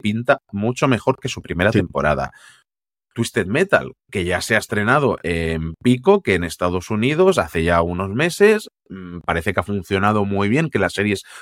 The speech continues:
Speaker 1: súper entretenida, súper divertida, pero por aquí no la hemos visto llegar
Speaker 2: No.
Speaker 1: todavía, y eso que está, está confirmada ya su segunda temporada.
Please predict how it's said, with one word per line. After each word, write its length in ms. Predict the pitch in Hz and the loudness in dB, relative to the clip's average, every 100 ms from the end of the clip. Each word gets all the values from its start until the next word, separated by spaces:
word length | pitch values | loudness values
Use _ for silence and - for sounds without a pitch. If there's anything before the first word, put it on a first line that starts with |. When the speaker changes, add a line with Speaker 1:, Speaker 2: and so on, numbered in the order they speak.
| - | -18
Speaker 1:
súper 420 | - - 110 107 | -8 -2 2 2
entretenida, 580 | 101 101 98 98 156 117 | 0 0 0 2 2 2
súper 300 | - 82 85 | 0 -2 -2
divertida, 580 | 85 95 - 170 202 262 - _ _ | 2 2 2 2 4 2 -4 _ _
pero 160 | - 85 | -6 -2
por 160 | 78 76 | 0 0
aquí 280 | - 127 - | 0 -4 -2
no 180 | 113 101 | 0 0
la 80 | 82 | 0
hemos 220 | 80 73 | -2 -6
visto 240 | 78 - 76 | -8 -6 -4
llegar 280 | 71 76 | 0 2
Speaker 2:
No. 40 | - | 0
Speaker 1:
todavía, 480 | 82 107 196 170 76 | 0 2 4 4 2
y 100 | 87 | -2
eso 200 | - 127 | -4 -6
que 80 | |
está, 180 | - 101 - | -6 -6 -4
está 220 | 113 - | -4 -2
confirmada 500 | 107 107 95 98 92 | -2 -2 -4 0 0
ya 160 | 95 135 | 2 0
su 140 | - | 0
segunda 320 | 101 90 90 87 | -6 -4 -4 -4
temporada. 540 | 80 73 71 62 62 | -6 -6 -10 -10 -12